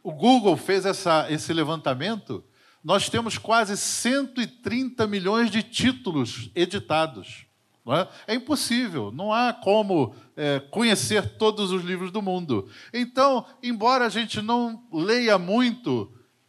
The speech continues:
e deveremos rever isso e começar a ler mais, mas se a gente não conseguir ler muitos livros, como a gente gostaria,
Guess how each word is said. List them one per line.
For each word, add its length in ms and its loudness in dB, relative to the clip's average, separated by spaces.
e 160 -6
deveremos 680 2
rever 440 2
isso 520 -4
e 80 -4
começar 480 -4
a 20 0
ler 300 -2
mais, 480 0
mas 160 0
se 140 0
a 40 4
gente 240 0
não 140 2
conseguir 480 -4
ler 300 0
muitos 520 -4
livros, 800 -4
como 180 2
a 60 2
gente 200 -4
gostaria, 880 2